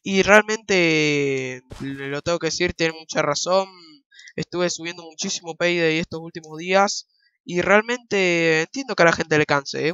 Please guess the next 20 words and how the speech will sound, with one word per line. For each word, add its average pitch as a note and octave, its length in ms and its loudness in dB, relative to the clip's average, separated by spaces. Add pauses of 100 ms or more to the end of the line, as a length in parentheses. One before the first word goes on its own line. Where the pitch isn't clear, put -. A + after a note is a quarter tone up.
uno G3 100 -12
de F#3 60 -10
mis F3 80 -16
juegos G3 180 -14
favoritos, G#3+ 420 -10
pero F3+ 120 -6
realmente F#3+ 760 0 (420)
de E3+ 100 -4
Payday A3+ 380 0
nos F#3+ 100 -2
vamos F#3+ 200 2
a - 20 -6
tomar F#3+ 280 -4
un F#3 60 -20
descansito G#3 800 -4
y F#3 40 -4
vamos F#3+ 300 -8
a F3 40 -6
intentar E3+ 440 -4
venir F3+ 480 -6